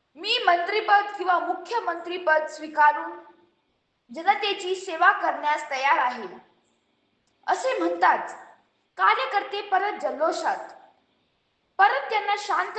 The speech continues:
करण्यासाठी त्यांनी दोन्ही हात उंचावले. कोंडीबा, शंकर्याचा बाप, बऱ्याच वेळापासून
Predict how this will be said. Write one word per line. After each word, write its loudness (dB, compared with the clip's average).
करण्यासाठी -4
त्यांनी -2
दोन्ही -4
हात 0
उंचावले. -2
कोंडीबा, 0
शंकर्याचा 0
बाप, 0
बऱ्याच 4
वेळापासून -2